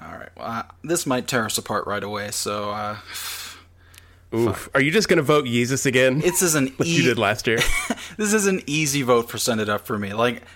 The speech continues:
Speaker 1: Gorgeous is a great song and all, but honestly, I think it's, I, I'd put it near the bottom of, uh, Dark Twisted Fantasy. It's an easy choice for me.
Speaker 2: Controversial.
Speaker 1: I know. Everybody loves it, and it's great. I just don't think it's anywhere near the other stuff.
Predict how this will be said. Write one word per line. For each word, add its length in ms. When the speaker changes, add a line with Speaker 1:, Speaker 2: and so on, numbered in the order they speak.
Speaker 1:
Gorgeous 380
is 100
a 60
great 320
song 300
and 80
all, 380
but 220
honestly, 720
I 60
think 240
it's, 140
I, 100
I'd 500
put 140
it 80
near 180
the 80
bottom 420
of, 240
uh, 100
Dark 240
Twisted 240
Fantasy. 540
It's 160
an 80
easy 240
choice 320
for 80
me. 180
Speaker 2:
Controversial. 920
Speaker 1:
I 140
know. 240
Everybody 460
loves 320
it, 100
and 160
it's 140
great. 320
I 100
just 160
don't 140
think 140
it's 160
anywhere 320
near 400
the 100
other 140
stuff. 340